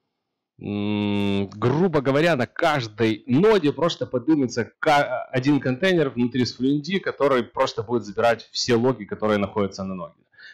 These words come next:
Можно поднять, э, Fluentd как сервис, который будет проинсталлен, там, допустим, R P M-ка и будет делать, в принципе, то же самое.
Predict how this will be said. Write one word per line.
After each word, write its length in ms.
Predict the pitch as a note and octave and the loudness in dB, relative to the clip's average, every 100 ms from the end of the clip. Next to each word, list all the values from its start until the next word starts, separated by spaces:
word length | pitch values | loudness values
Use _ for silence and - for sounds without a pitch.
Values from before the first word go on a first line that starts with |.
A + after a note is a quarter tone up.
| - | 0
Можно 360 | E3+ G3+ F3 | 4 4 4
поднять, 720 | D3+ C#3+ C3 D#3+ E3 D3 - C3+ | 2 0 2 2 2 0 -4 0
э, 120 | A#2 | 0
Fluentd 540 | - B2+ B2 A#2 D3+ | 2 2 2 2 -2
как 300 | D3 B2+ A#2+ | 0 0 0
сервис, 720 | - - - C3+ C3 A2+ G#2 | -6 -6 0 2 2 0 -4
который 500 | - G2+ A2 A2+ A2 | -6 -8 -2 2 2
будет 420 | G2 G#2 G#2 G2+ - | 0 0 2 0 -2
проинсталлен, 680 | G#2 G#2+ G#2 - A2 G#2+ | -2 -2 -2 0 0 0
там, 160 | G2 G2 | -4 -4
допустим, 520 | F#2+ F#2 G#2+ - G2 | -4 -6 -8 -10 -10
R 100 | G2 | -6
P 60 | G2+ | 0
M-ка 340 | A2 B2 - | 0 0 -2
и 60 | G2 | -4
будет 280 | F#2 G2+ F2+ | -2 -4 -2
делать, 300 | G#2 F#2 F2 | 0 -2 -4
в 40 | |
принципе, 400 | - G2+ G2 - | -12 -12 -12 -18
то 180 | F#2 F#2+ | -4 -2
же 160 | F2+ - | -2 -6
самое. 400 | - - - | -10 -10 -14